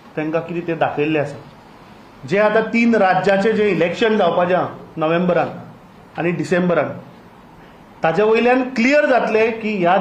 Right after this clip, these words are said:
देशाची जनता आनी, आनी ह्या बीजेपीच्या फटींग आश्वासनाचेर ना.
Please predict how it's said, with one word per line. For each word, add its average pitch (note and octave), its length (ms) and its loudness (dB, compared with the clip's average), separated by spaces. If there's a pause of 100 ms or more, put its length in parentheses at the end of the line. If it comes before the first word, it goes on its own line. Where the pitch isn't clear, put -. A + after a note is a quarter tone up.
देशाची F3 460 0
जनता D#3 400 -2
आनी, F#3 380 0
आनी F3 220 -2
ह्या E3+ 160 -2
बीजेपीच्या D3+ 640 -4
फटींग E3+ 380 -4
आश्वासनाचेर D3 680 -4
ना. C3 140 -8